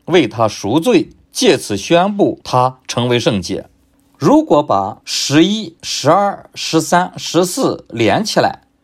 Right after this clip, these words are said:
我们可以思想到一个系统的属灵教训，那就是在十一章，我们知道我们本来在亚当里堕落，和所有的人一同成为罪人，成为不洁，而上帝却像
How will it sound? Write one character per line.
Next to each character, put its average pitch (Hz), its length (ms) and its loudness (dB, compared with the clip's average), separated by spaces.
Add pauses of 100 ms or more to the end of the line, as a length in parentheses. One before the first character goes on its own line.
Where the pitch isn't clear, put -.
我 117 160 0
们 131 140 -4
可 139 160 -4
以 120 120 0
思 165 280 -2
想 98 240 0
到 101 180 2
一 117 100 -8
个 120 120 -2
系 - 280 -2
统 104 240 -4
的 113 140 0
属 - 220 -6
灵 98 180 -4
教 120 260 2
训， 90 240 -8 (380)
那 170 160 2
就 135 160 -4
是 113 160 -4
在 107 140 2
十 - 240 -4
一 165 160 -4
章， 190 320 -2 (260)
我 101 160 2
们 110 140 -2
知 139 180 -4
道 127 300 0
我 104 200 2
们 123 300 -2
本 98 180 0
来 123 320 -2
在 151 160 0
亚 95 200 0
当 143 180 0
里 147 100 0
堕 160 240 2
落， 101 300 -4 (240)
和 - 240 0
所 156 500 0
有 190 160 2
的 110 120 2
人 90 360 -6
一 254 240 2
同 104 380 -4
成 143 220 0
为 147 160 4
罪 151 200 4
人， 85 300 -2 (160)
成 131 180 -2
为 143 140 2
不 151 140 2
洁， - 320 -8 (340)
而 123 160 2
上 135 420 0
帝 117 380 -6
却 - 180 2
像 139 320 -6